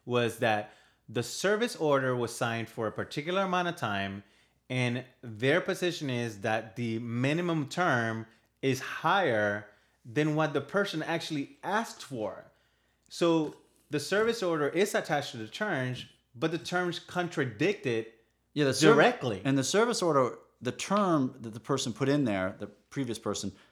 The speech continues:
Speaker 2: was typed in by the provider. It
Speaker 1: Right.
Speaker 2: wasn't that they wrote it in, they typed it in, and then the provider signed it.
Speaker 1: Oh, a day later,
Speaker 2: A,
Speaker 1: after the
Speaker 2: a day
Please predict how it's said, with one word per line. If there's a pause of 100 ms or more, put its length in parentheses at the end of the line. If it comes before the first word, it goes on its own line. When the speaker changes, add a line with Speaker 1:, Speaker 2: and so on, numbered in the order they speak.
(300)
Speaker 2:
was
typed
in
by
the
provider. (440)
It
Speaker 1:
Right.
Speaker 2:
wasn't
that
they
wrote
it
in,
they
typed
it
in, (560)
and
then
the
provider (100)
signed
it. (840)
Speaker 1:
Oh, (220)
a
day
later,
Speaker 2:
A,
Speaker 1:
after
the
Speaker 2:
a
day